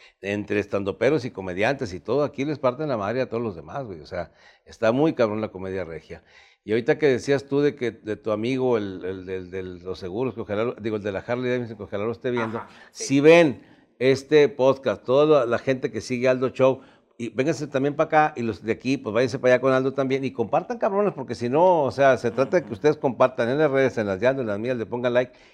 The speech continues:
Speaker 1: y compartan pa' que, pa-, pa poder seguir haciendo esto, porque, pues, ahorita no hay shows de, en escenario. ¿Ya tienes desde qué? ¿Desde marzo,
Speaker 2: Yo
Speaker 1: güey?
Speaker 2: tengo,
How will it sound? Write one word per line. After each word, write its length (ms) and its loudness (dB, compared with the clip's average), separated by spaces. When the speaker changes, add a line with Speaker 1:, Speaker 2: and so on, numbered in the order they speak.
Speaker 1:
y 120 -12
compartan 680 -2
pa' 160 -4
que, 100 -8
pa-, 340 -6
pa 140 -2
poder 240 2
seguir 300 0
haciendo 340 -2
esto, 260 -4
porque, 460 -4
pues, 200 -10
ahorita 600 2
no 380 4
hay 300 0
shows 340 -2
de, 140 -4
en 80 -6
escenario. 640 -10
¿Ya 160 2
tienes 240 0
desde 240 0
qué? 100 2
¿Desde 220 4
marzo, 320 2
Speaker 2:
Yo 80 2
Speaker 1:
güey? 140 4
Speaker 2:
tengo, 680 6